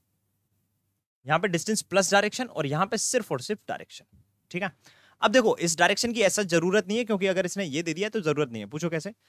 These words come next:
एट द रेट, एट द रेट नॉर्थ, नॉर्थ, हैश, हैश, साउथ, साउथ, डॉलर, डॉलर, ईस्ट, ईस्ट, and, and, west, west। तो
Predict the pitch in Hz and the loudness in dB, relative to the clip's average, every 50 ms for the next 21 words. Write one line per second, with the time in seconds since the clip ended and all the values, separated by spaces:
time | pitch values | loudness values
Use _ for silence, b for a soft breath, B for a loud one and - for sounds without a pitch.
0 | _ _ _ _ - - 156 165 170 175 202 208 233 240 - - 143 127 135 139 | _ _ _ _ 0 4 4 4 6 4 4 4 4 2 0 0 0 0 2 2
1 | 151 170 196 196 - - _ - 127 147 170 196 - - - - 110 90 85 - | 0 0 -2 -4 -6 -14 _ -6 -2 -2 -2 -2 -4 -8 -16 -16 -14 -14 -14 -14
2 | - - - _ _ _ - 160 180 214 226 - - - - - _ _ _ _ | -16 -18 -20 _ _ _ 2 4 4 4 4 2 -4 -6 -10 -12 _ _ _ _
3 | _ - - 147 170 190 - - - _ _ _ _ - - - - 160 180 202 | _ -2 0 0 0 0 -2 -6 -14 _ _ _ _ -14 -6 0 2 2 2 0
4 | - - - - - 90 76 - - _ _ _ _ _ _ _ _ _ _ _ | -4 -10 -12 -8 -8 -8 -8 -10 -16 _ _ _ _ _ _ _ _ _ _ _
5 | _ - 127 110 165 165 165 190 226 233 196 156 147 135 131 151 185 208 190 _ | _ -8 0 4 6 6 6 6 4 2 2 2 2 4 4 2 -2 -2 -6 _
6 | _ _ - - 175 202 202 - - - - - 98 85 - - - - _ _ | _ _ -8 -4 -4 -2 -2 -4 -6 -8 -14 -16 -18 -16 -18 -18 -20 -20 _ _
7 | _ _ _ _ _ _ - 151 160 185 214 214 208 - 131 143 147 165 185 190 | _ _ _ _ _ _ 2 4 4 4 4 2 0 0 2 0 0 0 -2 -6
8 | - _ - 120 113 139 170 175 - - 110 90 85 - - - - - - 175 | -10 _ -14 -6 -2 0 0 0 -2 -6 -8 -12 -12 -10 -12 -12 -12 -10 -12 -12